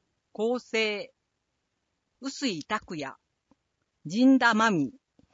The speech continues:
奥田博、坂本正樹。西川正勝。杉井雄介。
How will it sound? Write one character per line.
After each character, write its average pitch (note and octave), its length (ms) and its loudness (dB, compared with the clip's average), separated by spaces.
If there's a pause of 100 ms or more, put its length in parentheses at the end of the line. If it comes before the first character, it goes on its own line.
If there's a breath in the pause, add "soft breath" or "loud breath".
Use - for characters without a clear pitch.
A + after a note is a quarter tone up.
(500)
奥 G#3+ 260 -10
田 A#3+ 160 2
博、 A#3+ 280 -4 (1040)
坂 C#4 280 4
本 B3 300 2
正 A3+ 320 0
樹。 - 240 -16 (960)
西 - 280 -4
川 G3+ 320 2
正 D#3+ 340 0
勝。 - 420 -18 (600)
杉 B3 560 -6
井 - 20 -2
雄 C4+ 220 -4
介。 - 420 -14